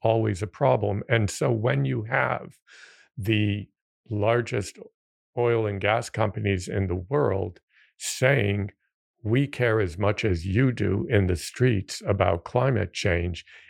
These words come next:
and we have the power to do something about it, and we are doing something about it," that is a problem for the critics because they have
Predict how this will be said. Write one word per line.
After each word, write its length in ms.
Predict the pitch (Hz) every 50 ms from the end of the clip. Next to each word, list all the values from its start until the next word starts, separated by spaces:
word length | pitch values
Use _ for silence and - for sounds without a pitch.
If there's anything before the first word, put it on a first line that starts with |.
| - -
and 220 | - 95 90 87 98
we 120 | 113 117
have 120 | 113 95 87
the 140 | 92 85 - 98
power 240 | 98 95 95 95 92
to 100 | 87 85
do 260 | 80 80 - 120 117
something 460 | 104 - - 98 92 87 - 104 92
about 380 | 90 85 85 87 82 82 87 87
it, 160 | 85 - - _ _ _ -
and 180 | 101 90 87 85
we 160 | 95 95 98
are 200 | 113 117 120 123
doing 340 | 95 90 90 85 85 87 78
something 440 | - - - 82 82 - - 87 80
about 400 | 80 80 - - 85 82 85 -
it," 180 | - - - - _ _ _ _ _ _ _ _ _ _ _ _ _ _ _
that 200 | - 107 113 131 147
is 180 | 147 135 -
a 40 | 139 - - -
problem 520 | 113 131 170 175 147 107 107 110 117 117 104 - _
for 300 | - - 113 107 113 113
the 100 | 127 113 - -
critics 460 | 139 165 196 180 - - - - - -
because 540 | 135 123 - - - 120 113 110 110 92 - _ - 104 90 92
they 280 | 90 101 110 135 147 143
have 640 | 113 98 107 123 135 143 139 110 104 101 101 -